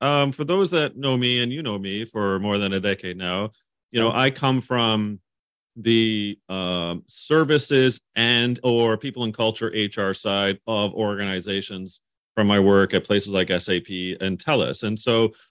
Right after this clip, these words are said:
Speaker 1: one of my, <laughs> uh, biggest beefs, if not, uh, top three banes inside the organization, is that whole notion of the corporate function. So I, I E I T,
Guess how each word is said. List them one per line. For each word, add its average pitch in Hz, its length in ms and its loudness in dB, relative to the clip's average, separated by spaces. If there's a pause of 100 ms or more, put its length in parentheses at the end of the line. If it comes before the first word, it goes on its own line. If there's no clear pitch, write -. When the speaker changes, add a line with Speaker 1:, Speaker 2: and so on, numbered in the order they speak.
Speaker 1:
one 202 140 2
of 220 160 2
my, 160 180 2 (260)
<laughs> - 40 -2
uh, 127 240 0
biggest 123 580 -2
beefs, 123 480 -6 (340)
if 110 160 -6
not, 120 380 2
uh, 107 360 4
top 120 340 -2
three 117 200 0
banes 110 580 0
inside 107 460 0
the 104 120 0
organization, 104 920 -2
is 113 220 -2
that 110 200 2
whole 127 180 0
notion 120 360 0
of 92 120 -6
the 107 80 -6
corporate - 420 -2
function. 107 480 -6
So - 180 -4
I, 120 200 2 (260)
I 101 140 2
E 107 360 -2
I 101 180 2
T, 156 480 0